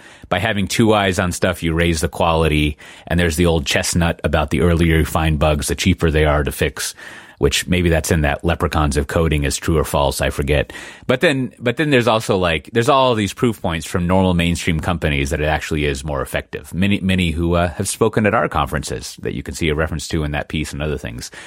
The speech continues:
But then two, I think what I've found in investigating this over the past couple of months is that the biggest barrier are actually the senior developers that you have who think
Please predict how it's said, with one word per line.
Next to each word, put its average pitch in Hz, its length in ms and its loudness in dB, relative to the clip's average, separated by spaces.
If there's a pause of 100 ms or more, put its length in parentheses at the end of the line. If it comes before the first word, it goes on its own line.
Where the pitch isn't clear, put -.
(300)
But 127 140 0
then 143 140 2
two, 180 340 4
I 107 100 0
think 156 300 0 (920)
what 117 140 2
I've 127 180 2
found 110 300 2
in 98 100 4
investigating 85 600 0
this 73 340 -4
over 76 220 -2
the 67 60 -6
past 80 280 -2
couple 85 240 -2
of 71 80 -4
months 78 260 -4
is 90 140 -4
that 80 80 -8
the 92 80 0
biggest 135 420 0
barrier 80 600 2 (420)
are 95 140 2
actually 104 500 2
the 85 140 2
senior 120 480 4
developers 71 640 -2
that 69 140 -4
you 69 120 -6
have 67 400 -8 (120)
who 95 140 0
think 101 420 0